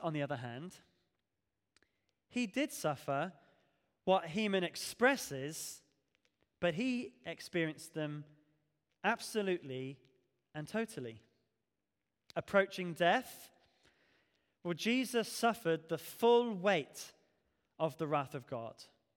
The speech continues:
as he died on the cross. Abandoned by God, Jesus suffered as God forsaken. When he was on the cross,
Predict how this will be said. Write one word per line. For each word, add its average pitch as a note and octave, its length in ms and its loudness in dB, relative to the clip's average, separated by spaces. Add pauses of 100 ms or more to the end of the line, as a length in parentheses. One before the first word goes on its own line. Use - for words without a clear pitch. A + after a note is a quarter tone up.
(880)
as D3+ 140 -6
he D#3+ 100 -6
died D3+ 640 2 (1000)
on C#3 120 -6
the C3+ 60 -10
cross. - 680 -10 (1700)
Abandoned G#3+ 580 4
by F#3 160 8
God, G3 440 6 (1500)
Jesus A#3 500 0
suffered D#3+ 640 0
as E3 380 2 (220)
God F#3+ 400 4 (160)
forsaken. D#3+ 540 -4 (1400)
When F#3+ 120 6
he A3+ 80 4
was A#3 140 2
on A#3+ 120 2
the A3 80 0
cross, F#3 760 0